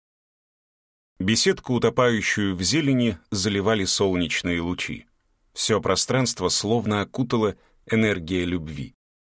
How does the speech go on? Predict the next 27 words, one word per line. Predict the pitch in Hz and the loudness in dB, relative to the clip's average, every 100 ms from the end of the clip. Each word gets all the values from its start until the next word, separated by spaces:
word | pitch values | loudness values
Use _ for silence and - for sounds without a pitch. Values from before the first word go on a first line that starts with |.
| _ - | _ -4
На | 107 113 | 0 0
изгибистых | 98 98 117 98 - 92 - | 0 0 0 0 -4 -2 -4
скамейках | - 101 135 147 120 90 | -2 0 0 0 -2 -2
расположилась | 95 - 101 104 104 151 131 - | -2 0 0 0 0 0 0 0
группа | 98 113 120 113 | -2 -2 0 0
людей, | 110 120 110 90 67 - - | 0 0 0 -2 -4 -14 -20
хранитель | - 104 107 107 - 82 | -4 0 2 0 0 -2
знаний | 78 110 135 120 - - | 0 2 2 2 -2 -4
в | 104 | -2
окружении | 104 104 90 113 104 92 | 0 -2 2 2 2 0
своих | - 95 92 78 | 0 0 0 -2
учеников. | 87 - 95 92 69 - _ _ _ _ _ | -4 -2 -2 -2 -6 -8 _ _ _ _ _
Мужчины | 92 98 - 135 98 | -2 0 2 2 2
и | 76 | 0
женщины, | 76 117 143 117 117 85 78 - - - | 0 0 2 0 -2 -2 -6 -12 -16 -4
юноши | 101 170 139 - 107 | 0 2 2 0 0
и | 104 | -2
девушки | 107 160 135 - | 0 0 -2 -2
задавали | 107 92 95 113 143 | -2 0 2 2 2
мастеру | 110 120 110 - 101 | 2 0 0 -2 0
вопросы, | 90 98 165 160 135 113 - _ - | 0 0 0 0 0 -4 -10 _ -4
которые | 117 156 151 131 | -2 0 2 0
их | - | -2
тревожили, | - 131 127 123 85 76 69 - - | -2 0 2 0 0 -4 -6 -8 -10
стараясь | - - 110 123 113 - | -4 0 2 2 0 -2
постичь | - 90 - 104 - - | -2 -2 -2 -4 -4 -4
истину. | 90 - - 80 57 | -4 -4 -4 -8 -8